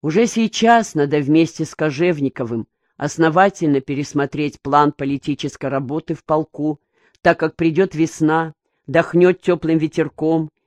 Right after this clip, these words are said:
и разбудит в людях щемящую тоску по семье, по полям, что оставлены на слабые женские руки, по мирной жизни, которая еще неизвестно, когда придет.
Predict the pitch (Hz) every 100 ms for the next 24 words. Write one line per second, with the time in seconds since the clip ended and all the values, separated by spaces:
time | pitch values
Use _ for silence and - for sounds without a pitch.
0 | _ 165 190 208 151 190 196 185 156 170
1 | 185 156 165 - 170 165 165 160 165 160
2 | 160 156 - - 226 151 - 160 147 131
3 | 151 165 147 156 - 156 139 151 156 160
4 | _ _ - - 165 160 - 160 151 151
5 | 147 147 147 - 151 147 143 143 143 143
6 | - - 143 139 147 135 143 135 _ _
7 | _ - 180 208 233 196 170 120 185 196
8 | 165 175 180 175 185 175 170 160 160 -
9 | 180 165 165 143 143 165 160 165 156 151
10 | 156 151 151 - 147 135 147 151